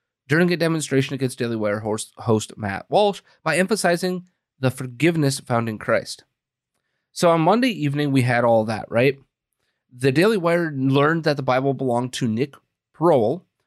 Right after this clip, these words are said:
a local teenager who joined peers from his church to preach and start conversations about God's design for human sexuality among left-wing demonstrators gathered outside of the event.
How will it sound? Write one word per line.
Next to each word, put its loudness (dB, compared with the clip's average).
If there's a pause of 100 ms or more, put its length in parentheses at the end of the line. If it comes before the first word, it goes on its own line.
(160)
a -
local 2
teenager -4
who 0
joined -2
peers -2
from -4
his -6
church -4
to -8
preach -4
and -4
start -2
conversations -6
about -2
God's 0
design -4
for -14
human -4
sexuality -2 (300)
among 2
left-wing -2
demonstrators -6
gathered -2
outside -2
of -8
the -8
event. -14